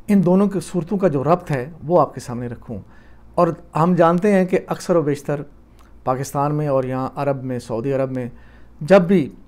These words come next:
पहली रकत में सूरह, अ, अल-फील पढ़ी जाती है तो दूसरी रकत में सूरह कुरैश पढ़ी जाती है। ये लोग जानते हैं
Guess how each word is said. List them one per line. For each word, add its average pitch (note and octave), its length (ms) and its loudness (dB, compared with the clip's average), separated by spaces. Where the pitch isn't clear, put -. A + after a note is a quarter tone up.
पहली F#3 460 6
रकत E3+ 320 0
में D#3 340 -2
सूरह, D3+ 480 2
अ, G2+ 60 -4
अल-फील E3 400 -4
पढ़ी D#3 260 -2
जाती B2+ 300 -4
है B2 60 -4
तो D3+ 120 -8
दूसरी C3+ 280 -10
रकत B2 260 -8
में A2+ 80 -8
सूरह A#2 240 -10
कुरैश G#2+ 360 -10
पढ़ी G2+ 220 -14
जाती - 260 -20
है। - 100 -20
ये G3 120 6
लोग A3+ 140 8
जानते A3 380 6
हैं G3+ 160 2